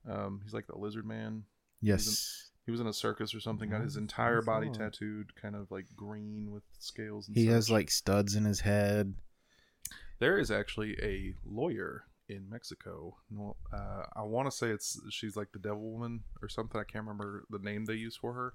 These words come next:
Speaker 2: I feel like I've heard of that.
Speaker 1: But she has got, so what they do, I, I'm, I'm sure they don't use actual ping pong balls,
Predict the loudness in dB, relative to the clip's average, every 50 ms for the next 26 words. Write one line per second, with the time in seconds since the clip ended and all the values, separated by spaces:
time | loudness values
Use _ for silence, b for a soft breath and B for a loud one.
0 | -6 -4 -2 0 0 0 0 0 -2 -4 -2 0 0 0 0 -2 -2 -2 -2 -2
1 | -4 -4 -4 -2 -2 -2 -2 -4 -4 -2 -2 -4 -4 -4 -6 -6 -6 -6 -6 -2
2 | 0 0 0 0 0 2 2 2 2 2 0 0 0 0 2 2 2 2 0 0
3 | -2 -4 -4 -4 -6 -8 _ -6 -4 -2 -2 0 -2 -4 -6 b b b b b
4 | b b b b b b b b b b b _ -8 -6 -6 -4 -2 -2 2 6
5 | 6 6 8 6 6 4 2 0 -2 -4 -10 -10 -10 -8 -6 -6 -6 -6 -6 -6
6 | -6 -6 -8 2 2 2 4 4 -2 -4 -2 0 0 0 -2 -2 0 0 0 0
7 | 0 -2 -6 -12 -12 -14 -14 -14